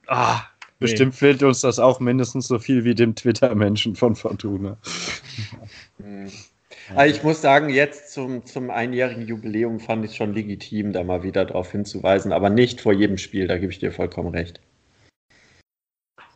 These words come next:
Speaker 2: Aber auf der
Speaker 3: Ja,
Speaker 2: anderen
Speaker 3: auch das
Speaker 2: Seite als Mahnmal dafür, dass wir uns nicht daran gewöhnen und, äh, dass, dass wir im Hinterkopf haben, dass es doch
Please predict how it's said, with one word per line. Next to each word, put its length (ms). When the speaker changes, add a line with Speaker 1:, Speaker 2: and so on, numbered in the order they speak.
Speaker 2:
Aber 260
auf 80
der 140
Speaker 3:
Ja, 60
Speaker 2:
anderen 180
Speaker 3:
auch 20
das 220
Speaker 2:
Seite 120
als 180
Mahnmal 640
dafür, 640
dass 300
wir 160
uns 320
nicht 280
daran 360
gewöhnen 640
und, 500
äh, 340
dass, 260
dass 300
wir 320
im 220
Hinterkopf 800
haben, 480
dass 180
es 160
doch 200